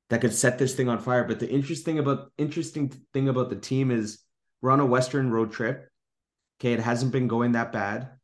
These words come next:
And we can definitely be sellers because we have pieces that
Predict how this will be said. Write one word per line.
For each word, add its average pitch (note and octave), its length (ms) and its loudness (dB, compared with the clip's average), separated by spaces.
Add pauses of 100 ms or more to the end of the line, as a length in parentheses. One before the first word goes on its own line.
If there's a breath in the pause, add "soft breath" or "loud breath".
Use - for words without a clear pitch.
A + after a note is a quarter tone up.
(400)
And A2 440 2 (300)
we B2+ 160 4
can B2+ 180 4
definitely B2+ 520 0
be A#2 160 -2
sellers B2 560 -2
because B2 320 -4
we A2+ 140 2
have A#2+ 180 0
pieces A#2+ 380 -4
that G#2+ 240 -2